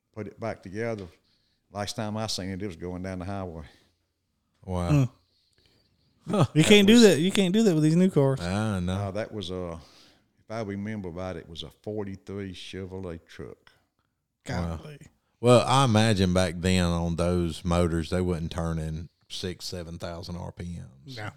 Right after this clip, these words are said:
Speaker 1: Yeah,
Speaker 2: either,
Speaker 1: they,
Speaker 2: so.
Speaker 1: they wouldn't.
Speaker 3: Well,
Speaker 1: They didn't
Speaker 3: back
Speaker 1: have no compression, no horsepower,
Speaker 2: Yeah.
Speaker 1: you know.
Speaker 3: Back then, they gave you instructions on how to run the valves on the cars when you bought 'em. Now they tell you not to drink the contents of the battery.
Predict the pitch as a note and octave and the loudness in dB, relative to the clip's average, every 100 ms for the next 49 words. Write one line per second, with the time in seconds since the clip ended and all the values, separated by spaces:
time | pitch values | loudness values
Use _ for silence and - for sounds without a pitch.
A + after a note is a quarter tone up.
0 | - G#2 D#2+ D2 F#2 F#2 F2+ F2 F#2 F2+ | -12 -10 -8 -10 -8 -8 -10 -10 -10 -10
1 | F#2+ D#2+ D2+ - D3 D3 C#3 G#2+ F#2+ F#2+ | -12 -14 -6 2 8 8 6 2 -6 -6
2 | F#2+ F2+ E2 E2 F#2+ F2+ G2 F#2+ F2+ F#2 | -10 -10 -12 -10 -8 -8 -8 -10 -8 -8
3 | G2 F#2+ F#2 E2+ F2 F#2 F2 E2+ _ G2 | -8 -10 -10 -10 -8 -8 -10 -14 _ -18
4 | F2+ F2+ F#2 C#2+ C#2+ _ _ C#3 D3 C#3 | -14 -12 -12 -14 -18 _ _ 6 6 8
5 | C3+ G3 F#3+ C#3 C3 C#3+ B2+ B2+ B2 - | 8 10 10 10 8 8 6 6 4 4
6 | C3 A#2+ A#2+ B2 A#2 B2+ A#2+ B2 A#2+ A#2+ | 2 2 0 2 4 2 4 2 4 4
7 | C3+ D3+ C#3 A#2+ A#2 A#2+ A#2+ A2+ A#2 A2+ | 4 4 4 2 0 4 4 4 2 2
8 | A2+ A#2 A2 G#2+ - A#2+ C#3+ D3+ B2+ A#2 | 4 4 2 -4 -2 4 6 6 6 4
9 | B2+ B2 A#2+ A#2 A#2 A#2 B2 A2+ A2 B2 | 4 4 4 2 2 2 2 2 0 2
10 | A#2+ B2 A2+ A2+ A2 B2 A2+ G#2+ | 4 2 0 0 2 2 0 -6